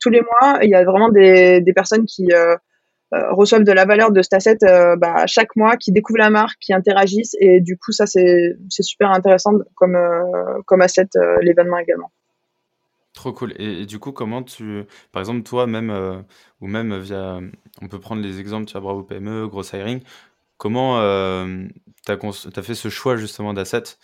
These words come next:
Speaker 2: Est-ce que c'est parce que le support newsletter, euh, toi, te convenait bien et t'aimes bien écrire ? Euh, et c'est le cas, et c'est peut-être pour ça que tu
Speaker 1: Mm.
Speaker 2: t'es penché plus là-dessus. Comment tu fais ce choix-là intimement ?
Speaker 1: Ouais, je pense que le choix, c'est vraiment en fonction de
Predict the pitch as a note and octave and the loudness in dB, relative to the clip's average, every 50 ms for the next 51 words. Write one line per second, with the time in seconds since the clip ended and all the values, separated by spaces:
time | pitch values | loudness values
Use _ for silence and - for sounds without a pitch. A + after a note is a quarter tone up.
0 | _ _ _ _ _ - - - A2+ - G2 G2+ G2+ G2+ - A#2 A2 G#2+ G#2 G2+ | _ _ _ _ _ -18 -16 -16 -16 -12 -10 -10 -10 -10 -10 -10 -10 -8 -8 -8
1 | G2 F#2+ - - G#2 A2 A2 G#2 G#2+ G#2 F#2+ G#2+ G#2 G2+ - A2 A2 - - _ | -10 -10 -12 -16 -10 -8 -8 -6 -6 -8 -8 -8 -8 -6 -6 -6 -8 -8 -14 _
2 | _ _ _ _ _ _ F#2+ F#2+ - A2 G2+ - F#2+ F2+ G#2 F#2+ G2 G2+ G2+ G2 | _ _ _ _ _ _ -16 -12 -12 -12 -12 -12 -14 -14 -14 -14 -12 -12 -12 -12
3 | G#2 G#2+ A2+ A2 A2+ A2 G2+ F#2+ F#2 F2+ F2 E2+ - F#2+ G2 F#2+ G2 G2 G2+ G2 | -10 -10 -8 -8 -6 -6 -8 -8 -8 -10 -12 -12 -12 -12 -10 -10 -10 -10 -10 -12
4 | - - B2 A2+ - _ _ _ _ _ _ _ _ F2 F2+ F#2 F2+ F2+ F2+ F2+ | -10 -10 -10 -10 -10 _ _ _ _ _ _ _ _ -14 -12 -10 -10 -8 -10 -10
5 | F2 E2+ F2 - F#2 F#2 F2 F2 F2 E2+ - - F#2 F2+ - A#2 A2 G#2+ - - | -10 -12 -14 -14 -14 -14 -14 -14 -14 -16 -16 -18 -18 -10 -6 -4 -4 -4 -4 -6
6 | G2+ F#2+ F#2 F#2 F2+ F2+ F2+ F2 - - _ - G#2 G2 - _ G2 F2+ - - | -10 -8 -6 -6 -6 -6 -8 -10 -14 -18 _ -10 -10 -10 -10 _ -20 -16 -14 -12
7 | G#2+ - G#3 - - - - G2 - - G2 F2+ _ F#2+ - - - G2+ - - | -4 -2 -2 -2 -2 -4 -8 -14 -14 -14 -16 -16 _ -18 -12 -12 -10 -10 -10 -10
8 | C3+ C#3 C3+ _ _ _ _ _ G2+ B2 A#2+ - - A2 G2 G2+ - - G2+ G2 | -10 -10 -10 _ _ _ _ _ -14 -14 -12 -12 -12 -12 -12 -12 -10 -10 -10 -8
9 | G2+ G#2 G#2 F#2+ F#2 F#2 - G2+ G2 G2 G2+ G#2 - _ _ _ _ _ _ _ | -6 -6 -6 -8 -10 -12 -14 -16 -14 -14 -16 -18 -20 _ _ _ _ _ _ _
10 | _ _ _ _ _ _ _ _ - - - _ _ _ _ _ B3 A#3 A3+ A3 | _ _ _ _ _ _ _ _ -20 -20 -20 _ _ _ _ _ 0 0 0 0
11 | - - D#4 - - B3+ A3+ A3 G3+ - B3 A#3+ B3 B3 A#3+ G3+ F#3+ F#3+ G#3 G#3+ | 0 0 -2 0 2 4 4 4 4 4 2 2 4 4 2 2 4 4 4 4
12 | A3+ A3+ G3+ G#3 G#3 - G#3+ G#3 G#3 G3 F#3+ F#3+ F#3+ F#3+ F#3+ F#3+ F#3 F#3 F#3+ F#3+ | 4 4 2 2 0 2 4 4 6 6 6 6 6 6 6 6 6 6 6 4